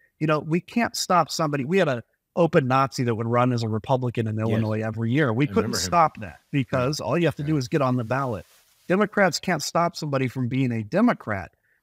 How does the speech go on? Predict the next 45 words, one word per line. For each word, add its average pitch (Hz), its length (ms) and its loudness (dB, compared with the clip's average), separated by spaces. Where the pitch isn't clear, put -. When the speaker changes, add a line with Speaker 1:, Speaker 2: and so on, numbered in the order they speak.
Speaker 1:
but 139 100 -2
they 147 120 2
can 190 340 2
say, 147 220 0
"That 135 320 -2
doesn't 165 320 -2
represent 131 580 -2
our 117 220 -2
values." 113 680 -2
And 135 160 -2
particularly 156 580 -2
pushing 185 520 0
back 127 380 -4
in 139 140 -4
these 127 200 -4
colleges 151 680 0
and 127 120 -2
universities 127 840 -2
that 127 100 -2
are 120 60 0
poisoning 160 520 0
the 131 80 0
mind 123 320 2
of 110 100 -4
young 131 240 2
people 120 320 -4
to 113 80 -2
believe 113 460 -2
that 139 120 2
it's 143 140 0
okay 147 360 0
to 123 100 0
murder 120 400 -2
fourteen 123 480 -2
hundred 120 340 0
people 131 340 0
as 110 100 -2
long 120 200 2
as 120 120 0
it's 110 160 -4
in 120 60 0
the 113 60 0
name 113 220 2
of 104 100 -2
anti-colonialism. 113 1120 0